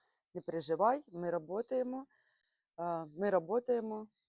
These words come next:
Ти о-, віддихаєш, як видно, е, десь. Явно ж ти така сама біженка, як і ми. Е, скитаєшся десь по світу, но Бог тобі суддя.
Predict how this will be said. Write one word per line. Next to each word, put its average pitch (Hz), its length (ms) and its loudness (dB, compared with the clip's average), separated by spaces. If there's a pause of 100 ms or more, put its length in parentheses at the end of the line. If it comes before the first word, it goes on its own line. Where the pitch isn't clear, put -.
Ти 208 260 4
о-, - 440 -4
віддихаєш, 185 840 0
як 220 200 -4
видно, 220 540 0
е, 190 340 -2
десь. 190 520 -2 (440)
Явно 190 360 2
ж - 120 -8
ти 160 80 -8
така - 200 -4
сама 165 260 -4
біженка, 160 440 -2
як 156 200 -8
і 190 40 -8
ми. 240 200 -2
Е, 349 100 -4 (880)
скитаєшся 180 580 -2
десь 175 180 -4
по - 160 -18
світу, 247 500 -4
но 196 380 -4 (180)
Бог 160 320 -4
тобі 165 240 -10
суддя. 135 340 -8